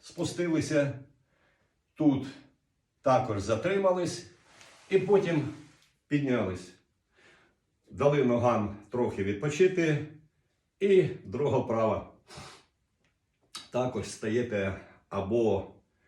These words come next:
біля стіни, або за щось притримуєтесь. Обов'язково, тому що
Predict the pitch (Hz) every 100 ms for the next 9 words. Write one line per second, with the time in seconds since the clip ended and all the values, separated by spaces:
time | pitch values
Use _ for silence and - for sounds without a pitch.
0 | _ _ _ _ 110 107 95 - 98 120
1 | 151 135 - - - _ _ - 92 113
2 | 107 92 - 101 95 - - _ 98 90
3 | 117 147 147 135 123 117 - - _ _
4 | _ _ _ _ _ _ _ _ _ _
5 | _ _ - 160 175 160 - - 107 95
6 | 92 80 - - - - - 117 117 113
7 | 117 107 104